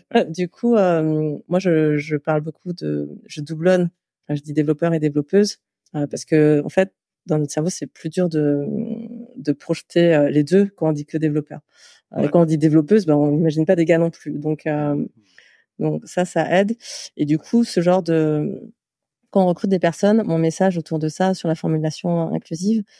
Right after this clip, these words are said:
Speaker 1: euh, sur les recrutements ou l'attitude qu'on a en équipe,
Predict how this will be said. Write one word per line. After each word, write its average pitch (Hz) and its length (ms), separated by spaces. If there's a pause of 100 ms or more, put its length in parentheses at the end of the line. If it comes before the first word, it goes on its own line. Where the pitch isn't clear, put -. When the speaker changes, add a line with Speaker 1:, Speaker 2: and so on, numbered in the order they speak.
(400)
Speaker 1:
euh, 156 240
sur - 180
les 160 60
recrutements 175 580
ou 170 60
l'attitude 156 440
qu'on 165 200
a 165 80
en 170 100
équipe, 165 340